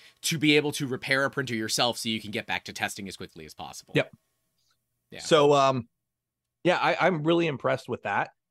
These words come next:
Speaker 2: Um, like, I, I, I really wanna be printing on mine, put it that way. Like, it,
Speaker 1: Mm-hmm.
Speaker 2: it's, it's,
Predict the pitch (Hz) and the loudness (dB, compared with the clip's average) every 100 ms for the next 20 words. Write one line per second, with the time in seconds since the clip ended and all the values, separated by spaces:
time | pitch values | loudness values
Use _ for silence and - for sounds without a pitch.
0 | _ 127 131 120 110 - _ _ _ _ | _ -2 0 -2 -4 -10 _ _ _ _
1 | 117 107 123 117 143 117 135 135 165 139 | -10 -6 -6 -4 -4 -2 -2 0 0 0
2 | 135 127 113 131 110 95 90 82 82 113 | -2 -2 -4 -6 -8 -8 -10 -10 -4 -4
3 | 98 85 - 73 90 107 98 117 139 139 | -2 -4 -6 -8 -4 -2 -2 0 0 2
4 | 147 107 85 - - 139 - - - | 0 -2 -10 -14 -4 -2 -2 -8 -16